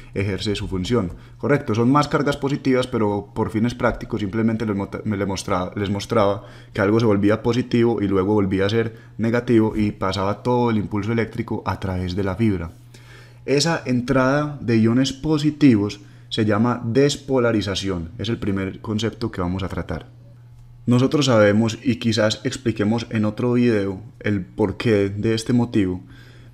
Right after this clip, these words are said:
pero la fibra nerviosa está cargada con menos noventa milivoltios. Eso se debe, pues, a la contribución del potencial de difusión de potasio, eh, sumado, pues, como a la difusión de sodio a través de la membrana nerviosa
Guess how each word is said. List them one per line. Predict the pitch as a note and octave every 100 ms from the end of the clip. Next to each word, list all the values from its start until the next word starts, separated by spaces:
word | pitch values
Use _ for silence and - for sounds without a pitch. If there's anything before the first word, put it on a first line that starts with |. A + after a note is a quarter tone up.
| - - - -
pero | C#3 C3+
la | C3 B2+ B2
fibra | D3 C#3+ D3
nerviosa | C#3 C3 B2+ A#2+ A#2+
está | - G#2+
cargada | A#2 A#2 A#2+ A#2+
con | A#2+ G#2+ G#2
menos | G#2 G2+ G2
noventa | G2+ G2+ F#2 A#2+
milivoltios. | A2 G2 A2+ G#2 - E2 D2 - - - -
Eso | A2 G#2+
se | B2
debe, | G#2+ G#2
pues, | A2+ B2+ B2
a |
la | A#2 G#2+ G2+ F#2+
contribución | - G#2+ G2+ G#2 F#2 G#2 G2
del | A#2+
potencial | A#2 - G2 G2+
de | G#2
difusión | A#2+ G2+ G2 G2+
de |
potasio, | A#2 G2+ - C#3+ D3+ C#3 C#3+ C3+ - - - -
eh, | G2+ G#2 G2+ G2 G2
sumado, | F#2+ G#2+ G#2 G2+ G#2+ A2
pues, | B2 A#2 A2
como | - A#2+ G#2
a |
la | G2
difusión | G2 G2 G2 G2
de | G#2+
sodio | A2+ A#2 A#2
a |
través | G2+ G2
de | F#2+
la | A2
membrana | G2+ F#2+ F#2+ G#2
nerviosa | A2+ A#2+ C3 A#2+ A#2 A#2+